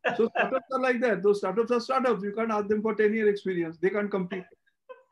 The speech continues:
So what we have in, uh, done in Maharashtra State is that no experience. And we have changed the entire tender process. I'll give you an example.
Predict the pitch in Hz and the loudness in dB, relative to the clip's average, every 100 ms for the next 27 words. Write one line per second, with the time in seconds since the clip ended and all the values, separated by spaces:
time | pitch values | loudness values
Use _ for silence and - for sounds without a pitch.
0 | - 180 196 220 247 247 240 226 - 170 | -4 0 0 2 2 2 -2 -4 -6 -2
1 | 208 175 202 - 175 185 175 180 180 202 | 0 0 -4 -8 -6 -4 -2 -4 -4 -8
2 | 190 190 170 - 175 208 196 254 240 - | -4 -2 -2 -6 -4 -4 -2 -4 -4 -6
3 | 185 107 90 - _ _ _ _ 165 208 | -6 -6 -8 -18 _ _ _ _ -10 -4
4 | 233 233 269 285 247 220 190 208 214 190 | -4 -4 -6 -4 -4 -4 -6 -2 -2 -2
5 | 175 165 127 113 - 185 240 269 269 202 | -2 -2 -4 -8 -8 -4 -2 0 -2 0
6 | 175 135 - | 0 0 -6